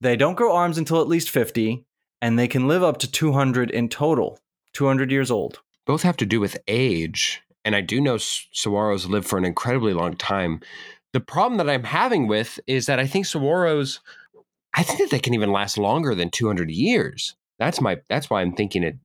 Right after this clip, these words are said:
Speaker 2: it might be a lie for that reason, but I do know that they live a long time, so I think you just fudged the number. Um,
Speaker 1: <laughs>
Speaker 2: I'm gonna go, oh,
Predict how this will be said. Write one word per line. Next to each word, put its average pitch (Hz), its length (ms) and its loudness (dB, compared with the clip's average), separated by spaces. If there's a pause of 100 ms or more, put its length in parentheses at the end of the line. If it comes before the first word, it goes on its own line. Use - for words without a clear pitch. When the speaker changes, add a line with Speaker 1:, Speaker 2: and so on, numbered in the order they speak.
(120)
Speaker 2:
it 107 60 0
might 104 220 0
be 110 60 0
a 98 60 0
lie 92 220 0
for 87 160 -4
that 101 280 -2
reason, 85 260 -2
but 90 80 0
I 85 60 -2
do 107 140 0
know 117 180 2
that 90 120 -4
they 87 140 -2
live 101 160 2
a - 20 2
long 80 260 0
time, 90 400 -4
so - 140 -4
I - 20 -6
think 104 140 -2
you 95 60 -2
just - 240 -6
fudged 95 320 0
the 82 100 -4
number. 85 320 -2 (260)
Um, 135 500 0 (360)
Speaker 1:
<laughs> - 920 -6
Speaker 2:
I'm 247 260 0
gonna 285 180 2
go, 185 540 2
oh, 160 560 0